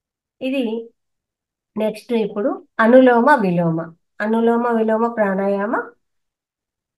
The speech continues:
ఒక side తీసుకోవడం, ఇంకొక side వదలడం. ఇప్పుడు right close చేస్తున్నాను. ఎడమ చెయ్యి కాదు sir, కుడి చెయ్యి ఇలా చూడండి, ఇలా.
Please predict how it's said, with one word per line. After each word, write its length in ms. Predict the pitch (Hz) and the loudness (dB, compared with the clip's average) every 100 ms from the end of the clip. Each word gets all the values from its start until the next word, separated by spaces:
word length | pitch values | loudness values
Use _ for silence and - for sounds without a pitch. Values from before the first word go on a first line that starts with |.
| _ _ _ _ _ - | _ _ _ _ _ -6
ఒక 180 | 214 220 | 0 0
side 420 | 220 214 202 202 | 4 2 2 0
తీసుకోవడం, 760 | 233 233 - 254 277 330 539 - | -2 -2 2 4 4 2 -2 -8
ఇంకొక 460 | 311 262 240 233 233 | -6 -2 0 0 2
side 220 | 233 233 | 2 2
వదలడం. 640 | 240 185 180 175 170 170 - | 2 0 -2 -2 -4 -6 -8
ఇప్పుడు 540 | 233 233 240 311 440 - _ _ _ 240 | -6 -2 0 0 -4 -12 _ _ _ 4
right 360 | 226 262 262 | 6 6 2
close 380 | 226 220 214 - | 2 2 2 -2
చేస్తున్నాను. 720 | 208 - 208 196 196 294 440 _ _ _ _ _ _ _ _ _ _ _ | -4 -4 -6 -2 -2 -2 -6 _ _ _ _ _ _ _ _ _ _ _
ఎడమ 300 | 277 254 285 320 | 0 4 6 4
చెయ్యి 220 | 311 294 285 | 4 2 2
కాదు 280 | 269 262 | 2 2
sir, 340 | 254 220 190 185 | 2 0 -4 -2
కుడి 320 | 262 285 285 | 2 2 2
చెయ్యి 480 | 294 233 220 349 - 262 | 2 2 0 -4 -6 -2
ఇలా 180 | 277 | 2
చూడండి, 480 | 277 277 262 240 196 | 2 2 0 0 -2
ఇలా. 420 | 202 233 202 - | -4 -4 -4 -6